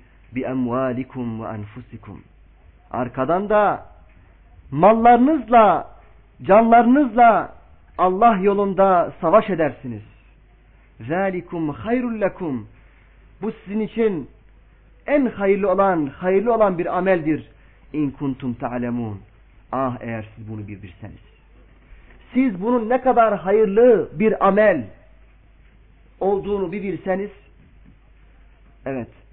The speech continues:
Arkadan da bakın. Size vereceği mükafatlara bakın. Yaghfir lekum zunubekum.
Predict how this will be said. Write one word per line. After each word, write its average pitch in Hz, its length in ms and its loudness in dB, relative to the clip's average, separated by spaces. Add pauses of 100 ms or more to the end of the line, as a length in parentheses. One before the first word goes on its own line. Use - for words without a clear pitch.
(960)
Arkadan 233 540 2
da 226 120 2
bakın. 220 440 0 (1400)
Size 208 440 4 (800)
vereceği 175 380 4
mükafatlara 170 840 2
bakın. 120 340 -6 (1900)
Yaghfir 269 480 0
lekum 254 500 0
zunubekum. 202 800 0